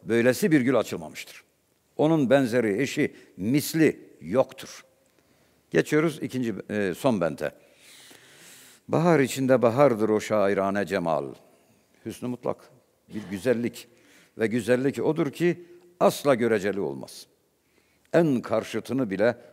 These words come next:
hayran bırakır. En karşıtını, reddedicisini bile aşık olmaya mecbur eder güzellik.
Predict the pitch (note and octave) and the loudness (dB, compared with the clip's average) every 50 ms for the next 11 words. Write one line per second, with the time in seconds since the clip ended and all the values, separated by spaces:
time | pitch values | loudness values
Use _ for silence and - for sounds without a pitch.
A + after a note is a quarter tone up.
0 | - _ - - G#2+ A2 G2 F#2+ A#2+ C3 B2 G#2+ F#2+ F2 G2+ G2 F2 - - G2+ | -20 _ -6 -2 0 0 2 2 2 2 0 0 -2 -2 0 -2 -2 -2 -6 -10
1 | E2+ - - _ _ _ _ _ _ _ - D#3 E3 C3+ G#2 - A2 A2 G#2 - | -12 -12 -16 _ _ _ _ _ _ _ 0 0 0 0 -2 -2 -2 -4 -4 -4
2 | - A2+ - - A2+ A#2+ G#2 - - - - _ _ - F#2+ A#2 D3 C#3 A2 B2 | -6 -8 -6 -6 -4 -4 -4 -4 -6 -10 -20 _ _ -4 2 2 2 2 2 0
3 | B2 A2 A#2+ G2+ A2 G#2 - A2 A#2+ C3 A#2 F#2+ F#2+ A#2 C3+ B2+ - - - - | -2 -2 -2 -4 -6 -8 -8 -6 -6 -6 -4 -2 0 0 0 0 -2 -8 -20 -8
4 | - A#2 A2+ - - C#3+ A2+ G2 G2 F2+ G2 B2 D3 C3+ G2+ E2 F2+ B2+ C3+ A2 | -4 -2 -2 -2 -2 -6 -6 -4 -4 -4 -2 0 0 0 0 -2 -4 -4 -4 -2
5 | G#2 D#3 F3 C3+ G2+ G#2 G2+ D#2+ D2 D#2 C#2 D2 C#2 B1+ - - - | -2 0 0 0 0 0 -2 -4 -6 -8 -10 -10 -10 -12 -16 -20 -20